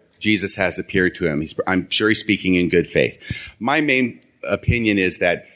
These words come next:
if Jesus wants me to do something, then he has my address, he knows where I live, and he can pop in and say hello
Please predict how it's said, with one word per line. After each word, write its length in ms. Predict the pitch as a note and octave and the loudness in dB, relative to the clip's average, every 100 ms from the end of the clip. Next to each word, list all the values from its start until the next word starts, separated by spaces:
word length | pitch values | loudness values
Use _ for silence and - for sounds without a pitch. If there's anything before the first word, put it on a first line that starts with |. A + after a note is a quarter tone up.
| _ - | _ -2
if 180 | A2 | -2
Jesus 400 | - D3 D#3 D3+ | 0 0 2 2
wants 280 | C3+ A#2+ - | 2 0 0
me 280 | G#2+ A#2 B2 | 0 2 2
to 120 | - | -2
do 200 | G2+ G2+ | -2 0
something, 520 | E2+ F2 C#2+ - - - _ _ _ _ - | 2 0 0 -4 -12 -12 _ _ _ _ -2
then 280 | G#2 - | 2 2
he 260 | F3 G#2+ C3 | 0 -2 0
has 260 | B2 A#2 A2 | 0 -2 -2
my 140 | A2+ | 0
address, 640 | C3 C3+ F2+ D#2 G#2 - - _ _ _ _ _ _ _ _ _ _ _ | 0 0 2 2 0 -8 -14 _ _ _ _ _ _ _ _ _ _ _
he 160 | A#2 | 0
knows 320 | A#2 A#2 B2+ C3 | 2 4 2 0
where 120 | B2+ | 2
I 120 | C#3+ | 4
live, 360 | A#2 F#2 G2+ - | 4 4 2 0
and 200 | G#2 G#2 | 0 0
he 140 | A#2 | 0
can 340 | B2 C3 A#2+ G2+ | 0 2 2 -2
pop 320 | A2 A2+ A2 | 0 0 2
in 140 | G#2 | 0
and 100 | G#2 | 2
say 180 | - A2 | 2 2
hello 560 | G#2 A2 G#2+ F2 G2 | 2 2 4 4 2